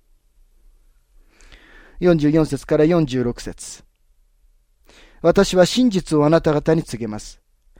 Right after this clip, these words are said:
主人は彼に自分の全財産を任せるようになります。ところがもしそのしもべが、主人の帰りはまだだ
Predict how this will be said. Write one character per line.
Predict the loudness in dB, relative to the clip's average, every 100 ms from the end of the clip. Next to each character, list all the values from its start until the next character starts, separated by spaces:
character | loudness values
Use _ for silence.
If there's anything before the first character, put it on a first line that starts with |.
| -18
主 | -6 -2
人 | 2 2 2
は | 2
彼 | 4 4 4
に | 0 -4 -14 _ _ -16
自 | -4 0
分 | 2 2
の | 2
全 | 4 4 4
財 | 4 4
産 | 2 -2 0
を | 2
任 | 2 2 0 0
せ | 0
る |
よ | 4 4
う |
に | 4
な | 0
り | -2
ま | -10
す。 | -16 -20 _ _ _ _ -20 _ -6
と | -2
こ | 2
ろ | 2
が | 4 4
も | 4
し | 2 -4
そ | -2 0
の | 0
し | -2
も | -2 0
べ | 2
が、 | 4 2 -2 _ _ -20
主 | -8 -4 0
人 | 2 2
の | 0
帰 | 2 2 4
り | 4
は | 4 2
ま | 2 4 4
だ | 2
だ | 0